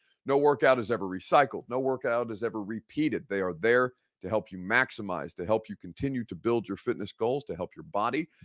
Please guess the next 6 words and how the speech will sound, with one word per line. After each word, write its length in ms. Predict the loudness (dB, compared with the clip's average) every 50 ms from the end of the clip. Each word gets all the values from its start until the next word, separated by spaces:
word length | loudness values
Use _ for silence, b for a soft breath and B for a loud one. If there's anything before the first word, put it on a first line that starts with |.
| B B B
continue 460 | -14 -12 -6 -4 -4 -2 0 0 0 0
to 240 | 0 -4 -2 -2
achieve 600 | -2 -4 -6 -8 -6 -4 -2 0 0 0 0 -2 _ _ _ _
its 240 | -6 -6 -6 -4 -4
maximum 640 | -2 2 4 4 4 4 2 -4 -4 -2 -2 -4 -4
fitness 500 | -4 -2 -2 -2 -2 -2 -4 -4 -4 -6